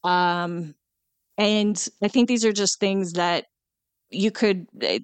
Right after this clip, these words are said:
we could go on and on 'cause I can think of a hundred examples of, like, e-, where this could work or not. But short answer is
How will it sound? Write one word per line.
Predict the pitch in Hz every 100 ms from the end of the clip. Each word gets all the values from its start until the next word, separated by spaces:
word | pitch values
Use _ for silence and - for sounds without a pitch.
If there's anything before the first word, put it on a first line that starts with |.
| 156
we | 190 233
could | - 202
go | 202
on | 185 180
and | 175
on | 170 170 175
'cause | - 165 -
I | 185
can | - 190
think | 196 185
of | 180 170 - -
a |
hundred | - 190 190
examples | 180 175 175 202 180 175
of, | 170
like, | 175 175
e-, | 185 - -
where | 190 190 190 185
this | 170 -
could | - 175
work | 180 175
or | 170
not. | 170 160 - -
But | 190 180 - - _ _ _ _ _
short | - 254 233 226
answer | 208 196 202 170 170 -
is | 180 185 170 -